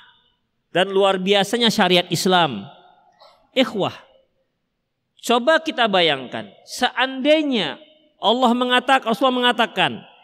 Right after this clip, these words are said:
tidak boleh seorang muslim membekot saudaranya walaupun satu hari. Kalau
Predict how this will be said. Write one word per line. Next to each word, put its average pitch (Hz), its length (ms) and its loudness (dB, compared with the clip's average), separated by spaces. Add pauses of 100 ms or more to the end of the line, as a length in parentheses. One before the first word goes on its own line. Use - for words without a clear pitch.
(180)
tidak 320 640 2
boleh 359 640 4 (800)
seorang 294 800 0
muslim 311 640 2 (800)
membekot 311 640 2
saudaranya 320 640 2
walaupun 330 640 4
satu 359 240 2
hari. 254 320 2 (2500)
Kalau 160 320 2